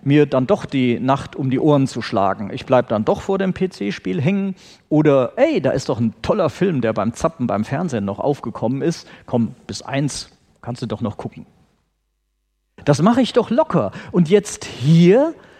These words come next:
ausgerechnet da, wo Jesus sie braucht, schlafen die.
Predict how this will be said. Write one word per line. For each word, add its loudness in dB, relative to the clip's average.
ausgerechnet 0
da, -2
wo -4
Jesus -4
sie -10
braucht, -2
schlafen -2
die. -14